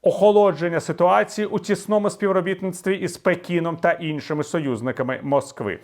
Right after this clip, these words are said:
І очевидно, що такі попередження, які німецькі і інші європейські депутати чують від своїх балтійських колег,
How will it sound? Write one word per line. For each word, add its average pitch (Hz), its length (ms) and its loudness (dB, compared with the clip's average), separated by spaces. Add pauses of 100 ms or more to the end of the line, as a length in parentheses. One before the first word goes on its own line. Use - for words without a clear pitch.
(340)
І 175 140 2
очевидно, 147 840 0
що 110 360 -2 (280)
такі 151 280 0
попередження, 123 760 0
які 104 340 -2
німецькі 117 580 -4
і 113 320 -6
інші 110 220 -6
європейські 101 520 -4
депутати 113 480 -4 (240)
чують 143 420 2
від 117 140 -6
своїх 123 320 -2
балтійських 120 640 -4
колег, 175 360 2